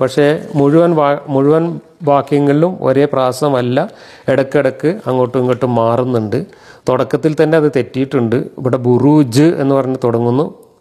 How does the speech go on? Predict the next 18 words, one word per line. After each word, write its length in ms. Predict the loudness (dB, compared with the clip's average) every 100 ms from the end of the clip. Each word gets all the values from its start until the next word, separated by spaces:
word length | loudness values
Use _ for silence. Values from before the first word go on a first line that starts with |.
| 0
പിന്നെ 300 | 4 4 2 -6 -20 -12 -4
എല്ലാം 260 | -2 0 -2 -4 0
ദ്, 100 | 2 2 -2 0
ദ്, 100 | 2 0 0
ദ് 100 | 0 0 0
എന്ന് 140 | 0
പറഞ്ഞിട്ടാണ് 420 | 0 0 -2 -2 -2
പോകുന്നത്. 440 | 0 2 2 2 0 -2 -12 -20 -20 -20 -20 -20 -20 -20 -4 0
അതങ്ങനെ 360 | 2 2 2 2
പോയി 180 | 0 0 0
പോയി 240 | 2 2 0 -8 _ _ _ -4 0
അവസാനം 480 | 0 0 0 0 -2 -6 -20 _ _ -2
പത്താമത്തെ 500 | -2 0 0 0 0 0
വാക്യത്തിലെത്തിയതോടുകൂടി 1080 | 0 -4 -2 -2 -2 0 0 2 0 0 -2 -6 -18 -4 0
ആ 40 | 0 -2 -8 0
ദ് 100 | 2 4
എന്നുള്ള 260 | 4 2 0
പ്രാസം 360 | -2 -2 -2